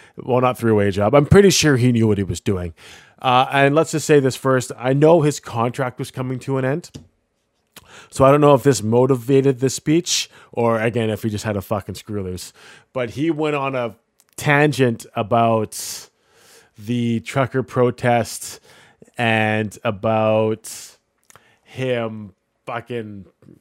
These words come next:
just, he just went on this, again, white privilege protest that blew up in the worst way possible. So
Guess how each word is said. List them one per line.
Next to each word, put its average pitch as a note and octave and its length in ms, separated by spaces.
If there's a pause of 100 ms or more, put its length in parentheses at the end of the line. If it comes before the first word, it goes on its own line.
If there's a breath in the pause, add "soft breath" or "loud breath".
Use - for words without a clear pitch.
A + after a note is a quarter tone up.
(1040)
just, D3 280
he E3+ 220
just D#3+ 180
went E3+ 180
on D#3 180
this, C#3+ 360 (360 soft breath)
again, B2 400
white C#3 260
privilege C#3+ 480
protest B2 640 (300 soft breath)
that G#2+ 400 (240)
blew C#3+ 300
up A2 220 (120)
in B2 420
the B2 140
worst A#2+ 380
way A2+ 140
possible. F#2+ 520
So G#2+ 560